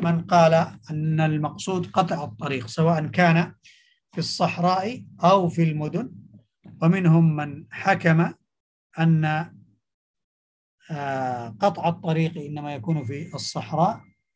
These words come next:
وأما في المدن فلا نحكم بشيء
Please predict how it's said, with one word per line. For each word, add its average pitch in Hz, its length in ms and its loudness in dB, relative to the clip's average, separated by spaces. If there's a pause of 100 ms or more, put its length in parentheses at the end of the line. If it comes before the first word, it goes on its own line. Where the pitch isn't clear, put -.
وأما 151 760 -4
في 131 400 -8
المدن 170 460 -2
فلا 143 360 -4
نحكم 151 580 -4 (640)
بشيء 131 720 -4